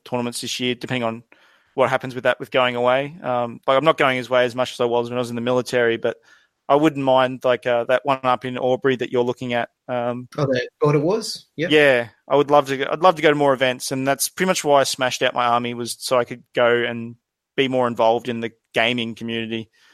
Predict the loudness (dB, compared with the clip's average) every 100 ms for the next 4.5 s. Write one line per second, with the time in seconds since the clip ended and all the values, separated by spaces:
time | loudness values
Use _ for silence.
0 | _ -14 -8 -6 -8 -10 -18 _ -6 -6
1 | -4 -2 -2 -2 -2 -2 -2 -6 -8 _
2 | -12 -8 -6 -8 _ _ _ -6 -2 -2
3 | -2 -4 -4 -4 -4 -2 -2 -2 -4 -4
4 | -10 -8 -6 -6 -10